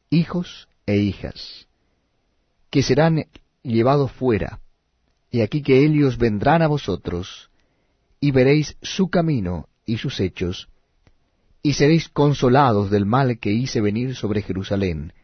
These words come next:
de todas las cosas que traje sobre ella. Y os consolarán cuando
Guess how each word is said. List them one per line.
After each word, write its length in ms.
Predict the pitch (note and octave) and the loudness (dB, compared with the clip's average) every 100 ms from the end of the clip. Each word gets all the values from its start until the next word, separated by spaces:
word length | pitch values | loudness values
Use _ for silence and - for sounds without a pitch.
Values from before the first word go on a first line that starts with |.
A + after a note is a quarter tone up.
| _ _ _ | _ _ _
de 120 | - G#2 | -6 -2
todas 220 | D#3 E3 | 2 2
las 160 | C#3 | 0
cosas 360 | - D#3 - C3 | -2 -4 -2 -6
que 160 | - G#2 | -4 -4
traje 380 | - A2+ - | -2 -2 -4
sobre 320 | E2+ F#2 F2 D#2+ | -6 -4 -4 -4
ella. 320 | C#2 - - _ _ _ _ _ _ _ _ _ _ _ _ _ - | -8 -12 -20 _ _ _ _ _ _ _ _ _ _ _ _ _ -6
Y 80 | |
os 120 | G#2 - | -4 0
consolarán 640 | C3 B2+ B2 A#2 C#3 D3 | 0 2 2 4 2 0
cuando 640 | C3 B2 A2+ A2+ G2 A2 | 0 0 2 0 0 -4